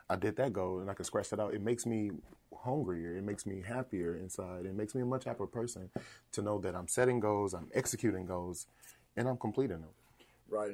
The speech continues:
Speaker 2: and, and some of the goals you've achieved this year are major goals.
Speaker 1: Mm, yeah.
Speaker 2: Um, <laughs> one, your job.
Speaker 1: Right, right, right.
Speaker 2: You know, um, you're now a banker with one of the best banks in,
Speaker 1: Mm-hmm.
Speaker 2: in the
Speaker 1: Mm-hmm.
Speaker 2: country, if not, you know, Texas,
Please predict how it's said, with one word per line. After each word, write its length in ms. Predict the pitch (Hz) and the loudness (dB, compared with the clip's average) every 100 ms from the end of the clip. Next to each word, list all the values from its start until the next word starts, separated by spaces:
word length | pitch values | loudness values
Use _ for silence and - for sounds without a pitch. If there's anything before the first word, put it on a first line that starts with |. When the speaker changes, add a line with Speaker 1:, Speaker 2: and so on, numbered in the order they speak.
| 98 | 0
Speaker 2:
and, 160 | 101 - | -2 0
and 260 | 123 107 101 | 2 2 2
some 180 | - 202 | 2 6
of 40 | |
the 80 | 240 | 6
goals 280 | 120 110 101 | 10 8 8
you've 120 | 104 | 4
achieved 320 | 90 - 113 98 | 4 6 6 6
this 180 | 95 | 4
year 280 | 101 92 87 - | 6 4 2 0
are 100 | 90 | 0
major 440 | 90 101 107 - | 4 6 4 2
goals. 440 | 80 76 - - 110 | -2 -2 -4 -2 0
Speaker 1:
Mm, 460 | 110 104 90 87 | 2 0 -2 0
yeah. 340 | 87 82 101 127 | 0 0 4 2
Speaker 2:
Um, 520 | 95 90 87 123 135 - - 98 | 2 -2 -2 0 -2 -2 -4 4
<laughs> 0 | |
one, 580 | 110 117 113 107 101 - - - - - - | 6 8 8 6 2 -8 -10 -8 -6 -6 0
your 140 | 104 | 2
job. 340 | 92 101 92 - - - - | 4 4 4 0 -4 -8 -6
Speaker 1:
Right, 300 | 104 92 78 | -4 -4 -6
right, 180 | 90 87 - - | -8 -8 -8 -8
right. 140 | 82 - | -8 -4
Speaker 2:
You 80 | 101 | 0
know, 240 | 95 85 98 123 131 - 90 | 2 0 -2 -8 -8 -4 -2
um, 460 | 90 87 82 80 - - - - - | -2 0 -2 -4 -6 -12 -14 -12 0
you're 120 | 113 | 4
now 160 | 104 98 | 6 6
a 40 | |
banker 400 | 85 95 101 101 | 4 2 4 2
with 180 | 85 80 - | 0 -4 -4
one 140 | 110 107 | 2 4
of 60 | |
the 60 | 95 | 4
best 300 | 90 98 - | 4 2 2
banks 380 | 92 95 92 - | 0 2 2 2
in, 200 | 90 87 | 2 2
Speaker 1:
Mm-hmm. 300 | 123 113 107 123 - | 0 0 -2 -4 -2
Speaker 2:
in 120 | 120 | 2
the 60 | 101 | 2
Speaker 1:
Mm-hmm. 100 | 95 | 4
Speaker 2:
country, 500 | 113 127 82 87 87 | 2 2 2 0 -2
if 160 | - - | -6 -2
not, 240 | 98 92 - - - - - | 0 2 -2 -4 0 4 4
you 60 | 90 | 4
know, 100 | 95 - - - - - - - | 0 -4 -12 -14 -16 -16 -14 4
Texas, 440 | 120 123 113 113 | 6 8 8 8